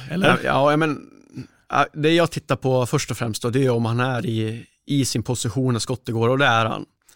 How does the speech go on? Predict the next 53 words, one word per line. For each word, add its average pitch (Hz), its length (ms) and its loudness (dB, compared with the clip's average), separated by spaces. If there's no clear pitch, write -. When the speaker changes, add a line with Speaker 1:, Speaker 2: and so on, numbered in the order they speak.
Speaker 2:
Nu 123 160 2
är 135 100 6
det 123 60 2
ett 107 60 -4
väldigt 113 240 2
bra 113 160 0
skott, - 560 -4
men 120 220 0
det 123 60 0
är 120 80 2
inte 120 280 -2
mycket 117 220 -2
kvar 117 200 -4
att 104 60 -4
stänga 123 300 0
heller. 127 440 -2
Eh, - 420 -10
en 117 80 -4
sån 123 140 -2
som 127 180 0
Janne 135 600 2
har 151 160 4
ju 123 60 2
en 113 60 0
förmåga 127 420 2
att 113 100 -8
kunna 117 220 0
stänga 120 360 -2
såna 113 240 -2
där 113 160 2
också. - 400 -4
Eh, - 120 -8
sen 131 200 0
vill 143 140 4
man 143 140 4
ju 123 40 2
inte, 120 380 2
av 139 220 4
att 117 140 -2
man 123 140 -2
vet 123 200 -4
att 113 80 -6
han 117 140 -2
är 120 40 0
bra, 123 320 0
skapa - 340 -4
en 117 60 0
stress - 420 -2
genom 110 240 -4
det, - 220 -8
liksom 131 280 -10
att, 135 160 -12
att - 140 -12